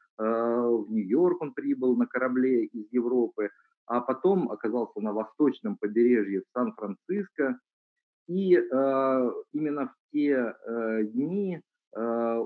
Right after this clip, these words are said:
у него возникла идея попытаться покорить Голливуд. Тем более, что как раз в те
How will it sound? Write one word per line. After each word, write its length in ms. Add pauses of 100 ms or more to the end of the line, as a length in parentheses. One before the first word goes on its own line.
у 160
него 340 (160)
возникла 560
идея 680 (260)
попытаться 720
покорить 480
Голливуд. 500 (560)
Тем 180
более, 480
что 160
как 220
раз 240
в 340
те 180